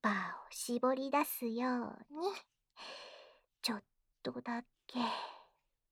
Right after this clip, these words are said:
指でギューってしながら、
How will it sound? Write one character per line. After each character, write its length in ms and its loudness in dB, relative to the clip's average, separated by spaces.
指 520 -4
で 120 -6
ギ 100 -4
ュ 380 2
ー 40 -2
っ 40 -8
て 180 4
し 300 -2
な 220 -2
が 260 -4
ら、 240 2